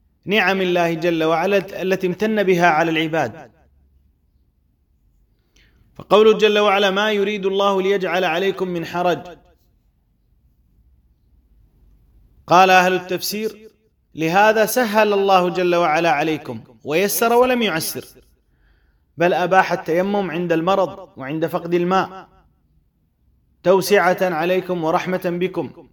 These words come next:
وجعله في حق من شرع الله يقوم مقام الماء إلا من بعض الوجوه".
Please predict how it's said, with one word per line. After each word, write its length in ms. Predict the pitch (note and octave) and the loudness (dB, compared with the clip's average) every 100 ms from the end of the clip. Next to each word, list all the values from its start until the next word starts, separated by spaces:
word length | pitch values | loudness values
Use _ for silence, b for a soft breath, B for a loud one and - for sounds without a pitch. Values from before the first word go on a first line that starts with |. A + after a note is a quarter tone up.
| _ _ _ _ _ _ _ _ _ _ _ _ _ _ _ _ _ _ _ - | _ _ _ _ _ _ _ _ _ _ _ _ _ _ _ _ _ _ _ -4
وجعله 720 | D#3 D3+ F#3+ G3 G3 F3+ F3 | 2 6 6 6 4 2 0
في 520 | - F3+ F3 F3 F3 _ _ _ _ _ _ _ - | -4 -4 -4 -6 -16 _ _ _ _ _ _ _ -4
حق 360 | - G3 - | -2 -2 -2
من 260 | G3 F3 F3 | -2 -2 -4
شرع 240 | F#3+ F3+ | -4 -2
الله 540 | E3 F3 F#3 D#3 F#3 E3+ | -2 0 2 0 -4 -12
يقوم 500 | D3+ D#3+ F#3+ F#3 F3+ | -10 -4 -4 -2 -2
مقام 400 | E3+ F#3 F#3 F3+ | -2 0 0 2
الماء 500 | F3 F3+ F3 F#3 F3 _ _ _ - | -2 -2 -4 -8 -20 _ _ _ -4
إلا 500 | A#3 A3 G#3 G#3+ G#3+ | -2 0 0 0 0
من 200 | G3+ G3 | -2 0
بعض 220 | G3 F#3+ | 0 2
الوجوه". 680 | F#3+ F3+ F3+ F3+ A2 F3+ | 2 2 0 -2 -4 -14